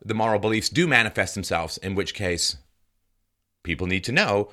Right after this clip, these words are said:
where the bias is or the moral preferences is of the people in the mainstream media. But the people in the mainstream media, of course, 'cause they're bullies and generally cowards, so they want to corner other people, but will never take questions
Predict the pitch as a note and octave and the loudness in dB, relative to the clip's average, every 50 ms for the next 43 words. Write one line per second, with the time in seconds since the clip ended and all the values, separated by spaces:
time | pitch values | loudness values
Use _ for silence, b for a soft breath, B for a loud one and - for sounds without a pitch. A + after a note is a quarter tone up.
0 | - - - E2+ F2+ F2+ F2 E2+ D#2 E2+ E2+ E2+ E2+ E2 - - F2 E2 E2 D#2 | -12 -8 -2 0 0 2 0 0 0 0 0 0 0 -2 -2 -2 -2 -2 -2 -2
1 | - - - D#2 D#2 D#2 D#2+ E2+ F2 E2 D#2 - - A#2+ - - F#2+ F2+ - F2 | -4 -6 -6 -6 -6 -4 -2 -2 -2 -2 -4 -4 -4 -4 -4 -4 -6 -8 -8 -8
2 | D2+ D2 D#2+ D#2 - - - F2 F2 D2+ E2 - - G#2+ F2 - F2+ E2 - E2+ | -6 -6 -6 -6 -6 -6 -6 -6 -4 -4 -4 -4 -2 -2 -2 -2 -2 -4 -4 -4
3 | E2+ E2+ D#2+ D#2+ D#2+ D#2 - - E2+ D#2+ F2 E2+ D2 C#2+ C#2+ - D#2+ - - D3 | -4 -4 -4 -4 -6 -6 -8 -8 -6 -4 -4 -2 -2 -4 -6 -8 -8 -6 -4 -4
4 | C#3 C#3+ C3 B2 A#2+ A#2+ A2+ - - A2+ G#2+ G2+ F#2+ F2+ E2+ F2+ - - - - | -2 0 0 0 0 0 0 -2 -2 -2 0 0 0 0 0 -2 -2 -6 -10 -20
5 | - - - _ _ - - E3 C#3 - - C3+ A2 C#3+ B2+ G#2+ D#3 C#3+ A2 F#2+ | -20 -20 -20 _ _ -2 0 2 2 2 0 0 2 2 4 4 4 4 4 2
6 | F#2 - G2 F2+ F2+ F#2 F2+ F2 E2+ E2 D#2+ - - - C3 A2+ D#2+ D#2 D#2+ D#2+ | 0 -2 -4 0 0 0 0 0 -2 -4 -4 -4 0 2 2 2 2 0 -2 -4
7 | - - F2+ F2 D#2+ F2 F2 E2 F2 F2 F2 F2 - F#2 E2 D#2 C#2+ - - - | -4 -2 -2 0 0 0 0 0 -2 -4 -4 -4 -4 -4 -4 -4 -4 -6 -4 -2
8 | C#3+ C3 A2+ G#2 F#2+ G2 F2 F2+ D#2+ - - D#2+ - - D#2+ E2 B B B B | 0 0 2 0 0 0 -2 -2 -2 -2 -4 -4 -4 -4 -6 -8 B B B B
9 | B B C2 A#1+ E2+ E2+ E2+ F2+ D#2+ E2 - - F2+ E2+ - - G2 F2+ F2+ - | B B -4 -4 -2 -2 -2 -2 -2 -2 -2 -2 -2 -2 -2 -2 -2 -2 -2 -2
10 | - D#2+ D#2 D#2 D2+ - | -6 -8 -8 -6 -8 -10